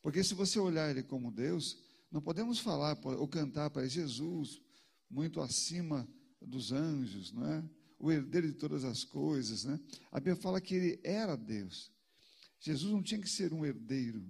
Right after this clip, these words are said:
de Deus, ele era o próprio Deus. Amém, irmãos? Estão comigo ou não? Então, ele está falando sobre um homem que herdou. Um homem que herdou e tornou herdeiro todos os outros homens também, que somos nós.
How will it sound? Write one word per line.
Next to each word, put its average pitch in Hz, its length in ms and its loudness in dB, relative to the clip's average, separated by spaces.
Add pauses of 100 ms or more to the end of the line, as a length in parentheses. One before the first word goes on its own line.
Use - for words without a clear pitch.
de 113 120 -6
Deus, 104 280 -4
ele 123 140 0
era 160 120 0
o 151 40 -4
próprio 160 340 -4
Deus. - 460 -8 (800)
Amém, 147 240 6
irmãos? 127 480 0 (440)
Estão 151 160 -2
comigo 175 300 6
ou 147 60 6
não? 107 220 0 (720)
Então, 175 540 4 (240)
ele 139 120 0
está 185 140 4
falando 185 220 2
sobre 185 200 2
um 208 140 2
homem 226 500 4
que 214 160 -4
herdou. 127 520 2 (1600)
Um 135 120 2
homem 190 360 4
que 175 140 0
herdou 160 640 4
e 180 120 2
tornou 180 480 4
herdeiro 185 480 4
todos 185 320 -4
os 175 180 0
outros 175 340 0
homens 120 260 0
também, 101 580 -2
que 123 120 -8
somos 143 320 0
nós. 104 500 -2